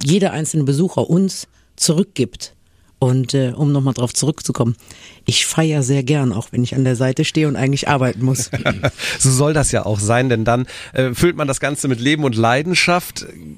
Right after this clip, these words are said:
Speaker 2: Ich glaube, es war fast jeder schon mal irgendwann in der lachenden Köln Arena, zumindest hier aus dem Rheinland. Wer noch nicht da war, ich möchte mal den Musiker J P Weber zitieren, der sagt, es sind über zehntausend Menschen in dieser Arena.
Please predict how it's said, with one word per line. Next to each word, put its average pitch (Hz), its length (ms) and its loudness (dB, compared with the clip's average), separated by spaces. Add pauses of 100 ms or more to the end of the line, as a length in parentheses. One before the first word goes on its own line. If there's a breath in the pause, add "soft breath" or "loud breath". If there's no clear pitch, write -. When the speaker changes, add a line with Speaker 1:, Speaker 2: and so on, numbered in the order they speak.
(160)
Speaker 2:
Ich 120 200 0
glaube, 123 300 0
es 107 160 -2
war 120 120 0
fast - 340 -2
jeder 147 440 0
schon 151 160 0
mal 135 100 2
irgendwann 139 540 0
in 123 100 -4
der 113 120 2
lachenden 117 340 -2
Köln 127 200 0
Arena, 113 280 0
zumindest 120 400 0
hier 120 120 2
aus 107 120 0
dem 104 100 0
Rheinland. 135 460 2 (320 loud breath)
Wer 139 180 2
noch 156 140 0
nicht 185 320 0
da 107 240 2
war, 98 240 0 (340 loud breath)
ich 117 160 0
möchte 143 280 0
mal 127 300 2
den 123 120 0
Musiker 139 340 0
J 127 240 0
P 127 240 0
Weber 127 320 0
zitieren, 101 400 -2
der 101 80 2
sagt, 123 220 0
es 123 100 -4
sind 143 160 0
über 123 220 -2
zehntausend 143 560 0
Menschen 147 340 0
in 131 220 0
dieser 117 240 0
Arena. 131 540 0